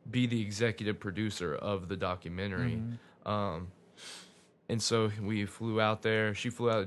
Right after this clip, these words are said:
Speaker 1: day before me. It's pretty much over fall break. I flew out to San Diego, gorgeous place. Like, would love to live there, but it's so expensive. The places we went to,
Speaker 2: Yeah.
Speaker 1: stayed in Encinitas, and then the next day woke up and drove into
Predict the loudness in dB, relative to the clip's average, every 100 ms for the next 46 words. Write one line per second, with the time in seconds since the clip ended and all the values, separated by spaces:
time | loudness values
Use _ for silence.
0 | 2 0 -2 -4 -2 -2 -2 -2 -6 -16
1 | -20 -10 -2 0 0 0 0 -2 0 0
2 | 2 0 0 -2 -2 2 2 0 -4 -2
3 | -2 0 0 0 0 0 -4 -10 -20 -20
4 | -18 -10 -2 -2 -2 -6 -2 0 0 -2
5 | -10 -18 -20 -6 -4 -4 -6 -4 0 0
6 | -2 -2 -2 0 0 0 -2 -4 -6 -2
7 | -2 -4 -8 -12 -10 -10 -10 -10 -10 -2
8 | -2 -2 -6 -4 -4 -4 -6 -6 -4 -4
9 | -4 -6 -8 -12 -14 -10 -2 0 0 -2
10 | -4 -4 -2 -2 0 0 0 -2 -4 -2
11 | 0 0 -2 -6 -12 -20 -20 -20 -20 _
12 | _ _ _ _ _ _ -4 0 0 -2
13 | 2 4 4 4 2 2 2 2 0 -2
14 | -4 -2 0 0 -2 -2 -2 -2 -2 0
15 | 0 -2